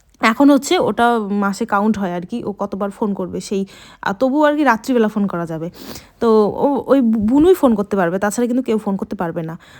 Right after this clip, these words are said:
তো যদি কিছু দরকারে আর কি। তো মামি বলেনি যে আমরা সবাই আসবো, মামি শুধু বলেছে মামি আসবে, এরকম একটা ব্যাপার।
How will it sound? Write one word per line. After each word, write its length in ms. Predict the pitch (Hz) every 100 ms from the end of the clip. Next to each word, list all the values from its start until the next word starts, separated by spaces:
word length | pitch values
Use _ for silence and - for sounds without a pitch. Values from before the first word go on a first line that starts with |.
| -
তো 260 | - 190 196
যদি 200 | 233 277
কিছু 200 | 285 269
দরকারে 460 | 208 185 185 180 175
আর 120 | 165
কি। 160 | 190 202 - -
তো 100 | 254
মামি 300 | 226 208 214
বলেনি 420 | 240 214 208 202 196
যে 120 | 202
আমরা 220 | 190 202
সবাই 320 | - 233 254
আসবো, 220 | 190 170
মামি 260 | 190 185 214
শুধু 160 | 226 247
বলেছে 340 | 240 247 277
মামি 360 | 254 196 214 190
আসবে, 300 | 180 175 180
এরকম 280 | 185 190
একটা 220 | 180 175 185
ব্যাপার। 300 | 165 -